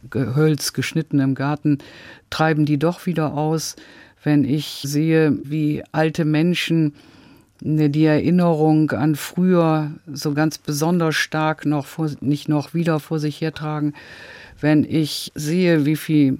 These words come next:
Zufriedenheit ich erfahren habe und, äh, das auch sehr demütig feststelle, dann muss ich sagen, da ist doch irgendwie ein Sinn in der ganzen Sache drin. Die Natur ist für mich das Größte, aber da ist irgendwie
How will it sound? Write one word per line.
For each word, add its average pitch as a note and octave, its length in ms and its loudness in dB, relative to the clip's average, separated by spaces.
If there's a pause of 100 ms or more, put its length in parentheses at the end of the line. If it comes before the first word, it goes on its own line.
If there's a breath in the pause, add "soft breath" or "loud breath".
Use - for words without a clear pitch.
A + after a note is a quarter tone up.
(120)
Zufriedenheit D3 1000 0 (140)
ich - 280 -4 (240)
erfahren D3 640 -4
habe C3 380 -4
und, C3 640 -8
äh, B2+ 200 -6
das B2+ 200 -6
auch B2 100 -4
sehr C3+ 180 -2
demütig C#3 520 0
feststelle, C#3 500 -6 (880 loud breath)
dann C#3 480 -2
muss A#2 340 -10
ich D3+ 140 -6
sagen, C#3+ 280 -2
da C#3 80 -2
ist - 240 -8
doch C#3 140 -6
irgendwie C#3+ 720 -4 (640)
ein D3 260 0
Sinn F#3+ 320 4
in C3+ 120 0
der B2+ 160 -2
ganzen A#2+ 400 -4
Sache A#2 360 -8
drin. A#2 340 -6 (340)
Die C#3+ 60 -2
Natur C#3+ 420 2
ist E3 100 -2
für D#3+ 120 -4
mich D3 220 0
das C#3 200 -4
Größte, C#3+ 480 -4
aber C3+ 280 -4
da C3+ 160 -2
ist - 300 -6
irgendwie D3 640 -4